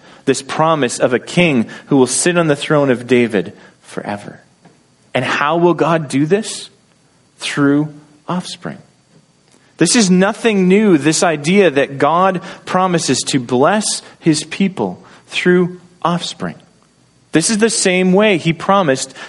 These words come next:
to bring blessing and overcome the curse even back in Genesis three, right? He said, "I will put enmity between the serpent and his offspring,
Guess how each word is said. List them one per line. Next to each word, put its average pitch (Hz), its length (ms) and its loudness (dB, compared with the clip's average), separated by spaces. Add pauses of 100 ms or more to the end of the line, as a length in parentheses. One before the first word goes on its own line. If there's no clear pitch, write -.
to 170 140 2
bring 170 260 2
blessing 160 520 0
and 151 80 2
overcome 170 580 2
the 151 80 2
curse 180 480 0 (360)
even 190 280 4
back 175 320 0
in 175 80 2
Genesis 160 560 0
three, 190 380 -2 (640)
right? 190 200 2
He 165 140 2
said, 208 400 0 (220)
"I 143 100 0
will 180 80 0
put 202 240 0
enmity 196 400 2
between 170 380 2
the 165 60 4
serpent 160 680 0 (580)
and 143 100 0
his 165 220 2
offspring, 127 540 -2